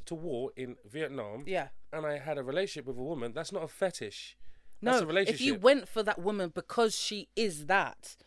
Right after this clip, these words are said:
Speaker 2: because she is Asian, because she
Speaker 1: Yeah.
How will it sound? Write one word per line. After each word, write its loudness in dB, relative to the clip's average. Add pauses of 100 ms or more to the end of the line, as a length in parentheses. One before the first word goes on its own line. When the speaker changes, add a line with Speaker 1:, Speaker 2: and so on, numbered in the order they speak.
(140)
Speaker 2:
because 4
she -2
is -2
Asian, -2
because 0 (260)
she 0 (100)
Speaker 1:
Yeah. -4